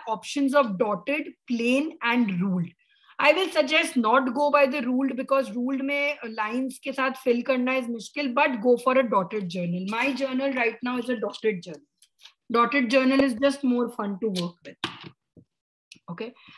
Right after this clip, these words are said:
Now bring out your Instagram because there are a couple of pages I want you to follow so that you can understand more about journaling.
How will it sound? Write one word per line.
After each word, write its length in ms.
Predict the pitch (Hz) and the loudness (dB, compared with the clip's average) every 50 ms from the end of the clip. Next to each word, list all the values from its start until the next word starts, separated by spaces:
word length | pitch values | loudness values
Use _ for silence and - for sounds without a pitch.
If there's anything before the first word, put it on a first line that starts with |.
| - _ - | -20 _ 0
Now 240 | 247 277 294 302 294 | 2 4 4 4 4
bring 180 | 311 302 285 302 | 2 2 4 4
out 200 | 320 330 285 302 | 4 4 4 4
your 120 | 339 339 | 2 2
Instagram 720 | 330 302 277 247 247 - - 285 254 285 277 277 294 294 | 2 4 2 0 0 -2 -4 -2 2 4 6 6 6 4
because 320 | 277 277 247 277 277 269 247 | 2 0 2 4 2 4 2
there 160 | 277 269 269 | 2 0 2
are 120 | 277 277 294 | 2 0 0
a 60 | 285 | 0
couple 340 | - 311 - - 269 269 277 | -2 -4 -2 -2 -2 -2 -2
of 180 | 285 277 - | -2 -4 -6
pages 420 | - 254 240 233 202 254 269 262 262 | -8 -6 -6 -4 -4 -4 -4 -2 0
I 120 | 262 262 | 0 0
want 300 | 254 240 240 240 240 - | 0 0 0 0 -2 -4
you 140 | 254 254 214 | -4 -6 -4
to 120 | 208 269 247 | -6 -8 -8
follow 420 | - - 220 214 208 220 233 262 | -4 0 2 2 4 4 4 4
so 160 | 254 - 247 | 4 2 0
that 180 | 233 240 233 214 | 0 0 -2 -4
you 100 | 233 233 | -6 -4
can 160 | - 240 233 | -4 -4 -4
understand 520 | 220 208 214 214 220 - - 254 233 233 226 | -4 -4 -4 -6 -6 -8 -6 -4 -4 -2 -2
more 180 | 214 214 208 | -2 0 0
about 320 | 214 202 208 208 202 190 170 | 0 0 0 -2 -2 -2 -2
journaling. 540 | 214 202 202 208 214 220 240 254 269 254 | -2 -2 -2 -2 0 0 0 0 0 -2